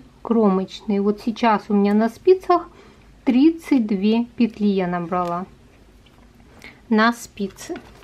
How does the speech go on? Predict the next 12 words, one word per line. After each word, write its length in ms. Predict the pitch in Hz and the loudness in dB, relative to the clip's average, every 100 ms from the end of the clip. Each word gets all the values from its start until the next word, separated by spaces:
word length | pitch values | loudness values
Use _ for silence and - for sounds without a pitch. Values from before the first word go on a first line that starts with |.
| - - - 254 | -20 -20 -10 -2
И 160 | 285 | -2
смотрите 580 | 320 247 240 240 240 240 | 0 0 0 -2 -4 -4
дальше. 440 | 202 175 165 - - - - - - - - - _ _ - - - - - - - - - | -4 -6 -8 -16 -20 -20 -20 -20 -20 -20 -20 -20 _ _ -20 -20 -20 -20 -20 -20 -20 -14 0
Вот 260 | 277 262 226 | 2 2 2
у 60 | |
меня 180 | 208 208 | 0 -2
тридцать 540 | - 233 320 - 233 | -2 -2 -2 0 -2
две 240 | 196 208 240 | 0 -2 -2
петли. 680 | - 196 - 190 180 220 - - - - - | -4 -6 -6 -6 -2 -2 -4 -10 -20 -20 -2
И 100 | 254 | 2
начинала 680 | 254 247 - 214 214 269 381 | 4 2 2 4 4 4 2
я 320 | 294 214 190 | 2 2 0